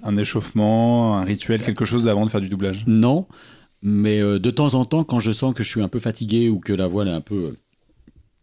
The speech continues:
Speaker 2: ou que je suis enru-, je suis enrhumé ou je sais pas quoi, ça peut arriver.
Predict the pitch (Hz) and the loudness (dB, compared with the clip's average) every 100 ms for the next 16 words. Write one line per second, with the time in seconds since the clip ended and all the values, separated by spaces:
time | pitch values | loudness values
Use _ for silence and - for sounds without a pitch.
0 | _ _ - - 107 98 110 104 - 107 | _ _ -12 -6 -2 -2 -2 -4 -4 -2
1 | 95 107 107 110 - 85 107 101 90 85 | 0 2 2 0 -2 -6 -6 -6 -6 -6
2 | 90 127 | -4 -6